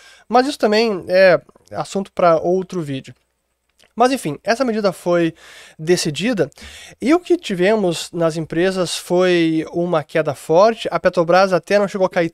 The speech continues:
tanto nesses últimos dias, teve uma queda especialmente aqui, ó. Na terça-feira, vinte e oito, teve uma queda de quase treze e meio por cento. Ontem, dia primeiro de março até, foi uma estabilidade, apesar de muita volatilidade.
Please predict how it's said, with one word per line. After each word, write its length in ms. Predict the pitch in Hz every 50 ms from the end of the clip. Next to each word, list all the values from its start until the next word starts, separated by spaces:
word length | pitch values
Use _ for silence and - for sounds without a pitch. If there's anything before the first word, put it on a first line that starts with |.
| _ _ _
tanto 640 | 202 214 254 269 254 226 - 170 147 143 - -
nesses 320 | 170 170 175 170 - 170
últimos 360 | 165 180 175 - 180 160 147 135
dias, 300 | 139 165 196 208 196 202
teve 240 | - 185 180 180
uma 160 | 180 170 156 151
queda 180 | - 170 160
especialmente 500 | 160 - 196 180 - 175 165 160 147 -
aqui, 200 | 143 - - 156
ó. 60 | - - _ - - - - - - - - _
Na 300 | 156 151 156 151 151 143
terça-feira, 540 | - - 240 226 - 214 175 - 196 190 175
vinte 220 | 180 165 151 -
e 60 | -
oito, 240 | 214 254 277 - -
teve 160 | 175 175 165
uma 140 | 170 165 151
queda 260 | - - 165 165 160
de 240 | 156 151 147 147 - _
quase 920 | _ - 160 165 165 160 151 143 156 156 151 147 143 139 139 143 147 139 - 151 _
treze 260 | 175 170 175 165 160
e 40 | 156
meio 160 | 156 151 135
por 120 | - 147 131
cento. 720 | - - 214 226 240 240 226 226 - 226 226 226 196 - - _
Ontem, 480 | 180 185 202 202 196 196 - 175 165
dia 140 | 160 160 156
primeiro 460 | - - 160 156 156 165 175 175 170
de 80 | 156 156
março 360 | 151 147 151 156 156 147 -
até, 300 | 151 - 196 214 233 214 - - - - - _
foi 200 | _ - - 170
uma 320 | 170 165 160 156 147 143
estabilidade, 680 | 151 160 - - 175 160 151 147 143 151 170 202 214 202
apesar 260 | 170 - 156 156 156
de 80 | 156 156
muita 480 | 151 156 165 196 233 247 220 - 175
volatilidade. 760 | 151 160 165 156 147 - - 147 139 143 151 170 202 214 226